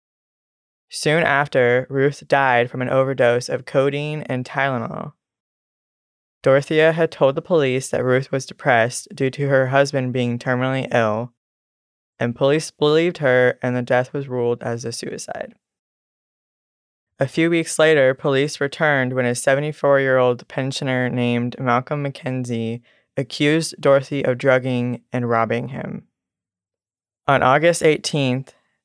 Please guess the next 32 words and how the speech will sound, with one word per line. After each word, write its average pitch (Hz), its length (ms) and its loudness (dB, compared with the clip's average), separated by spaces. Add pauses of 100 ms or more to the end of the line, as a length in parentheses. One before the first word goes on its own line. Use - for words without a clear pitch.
(120)
nineteen 135 560 -2
eighty-two, 135 800 0
she - 140 -4
was 127 160 -2
convicted 135 540 -2
of 127 140 0
three 143 240 0
charges 135 540 0
of 127 140 -2
theft 120 440 0 (640)
and 131 160 -2
sentenced 143 560 -4
to 135 100 -6
serve 127 540 2
five 135 380 0
years 123 320 -2
in 120 180 -6
jail. 123 480 -2 (1300)
While 143 360 4
in 165 200 0
jail, 131 360 4
she 139 160 -4
started 135 300 0
to 156 80 -8
correspond 131 540 0
with 123 100 -6
a 131 60 -6
seventy-seven-year-old 131 1200 0
retiree 131 760 -2
living 127 360 0
in 123 80 -2
Oregon 123 640 0